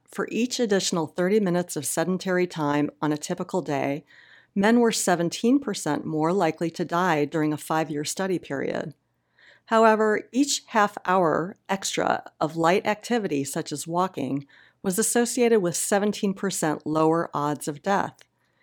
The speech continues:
These statistics suggest that doing even light physical activity is worthwhile for extending lifespan. Further, seventy-five-year-old lifelong exercisers, those who have exercised regularly year after year,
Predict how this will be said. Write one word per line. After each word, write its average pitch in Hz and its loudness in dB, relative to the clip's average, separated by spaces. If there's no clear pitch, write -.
These 339 6
statistics - 0
suggest 170 0
that - -2
doing 180 2
even 160 0
light 165 2
physical 196 -2
activity 165 -2
is 156 -6
worthwhile 151 0
for - -8
extending 160 -2
lifespan. 147 -6
Further, 196 4
seventy-five-year-old 202 6
lifelong 175 2
exercisers, 151 -2
those 170 4
who 190 0
have 170 2
exercised 165 -2
regularly 156 0
year 147 0
after 151 -4
year, 156 -2